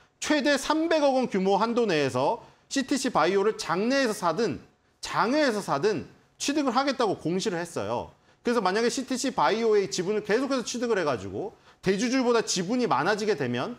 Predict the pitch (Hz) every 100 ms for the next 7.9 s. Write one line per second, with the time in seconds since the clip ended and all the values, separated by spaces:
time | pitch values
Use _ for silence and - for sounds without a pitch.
0 | - _ _ 180 208 175 - 285 254 -
1 | 143 196 262 - 285 302 254 127 196 196
2 | 175 151 131 113 160 160 - - _ _
3 | - 170 277 262 185 208 240 254 262 240
4 | 170 170 202 147 - 208 156 98 - -
5 | _ - 247 190 226 247 277 - 190 202
6 | - 277 302 285 269 247 220 208 - 156
7 | 240 285 277 214 170 - 120 151